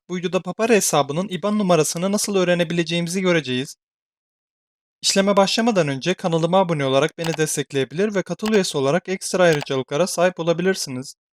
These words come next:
İşleme başlamak için Papara'yı açıyoruz ve giriş yapıyoruz. Daha sonra yatır butonuna dokunuyoruz. Açılan menüde havale E F T seçeneğini seçiyoruz.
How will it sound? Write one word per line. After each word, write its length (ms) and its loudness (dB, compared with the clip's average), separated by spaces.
İşleme 360 2
başlamak 400 0
için 160 -6
Papara'yı 440 0
açıyoruz 380 -4
ve 60 -6
giriş 360 -6
yapıyoruz. 500 -8
Daha 160 2
sonra 240 -2
yatır 340 2
butonuna 360 -2
dokunuyoruz. 640 -6
Açılan 340 2
menüde 360 2
havale 600 4
E 40 4
F 160 -2
T 120 -10
seçeneğini 520 -2
seçiyoruz. 680 -8